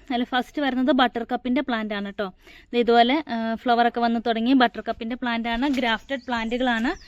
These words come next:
ദാ ഈ ഒരു സൈസ് ആട്ടോ പ്ലാന്റിന് വരുന്നത്. വീഡിയോയിൽ നമ്മൾ പ്ലാന്റ്സിൻ്റെ സൈസും കാര്യങ്ങളൊക്കെ കൃത്യമായിട്ട് തന്നെ കാണിച്ചാണ് പോകുന്നത്. അപ്പോൾ വീഡിയോ എല്ലാവരും സ്കിപ്പ് ചെയ്യാതെ കാണുക. ദാ ബട്ടർ കപ്പിൻ്റെ പ്ലാന്റ്സിന് ഏകദേശം ദേ ഒരു സൈസ് ഒക്കെ ആട്ടോ വരുന്നത്.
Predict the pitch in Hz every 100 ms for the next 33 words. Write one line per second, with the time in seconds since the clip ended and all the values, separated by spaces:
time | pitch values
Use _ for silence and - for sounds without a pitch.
0 | - - - - 233 - - 254 262 254
1 | 269 233 247 226 269 254 214 208 220 208
2 | 208 196 196 _ 262 254 254 262 254 262
3 | 254 233 233 247 269 247 254 254 254 240
4 | 247 285 226 - 285 247 240 240 269 233
5 | 220 220 220 202 208 202 202 247 - -
6 | - - 247 254 262 247 247 262 269 -
7 | 262 240 233 240 269 247 226 226 320 339
8 | _ 214 214 - _ - - _ 233 226
9 | 233 220 254 262 247 240 262 247 233 247
10 | 269 262 247 262 240 240 - 214 208 233
11 | 208 214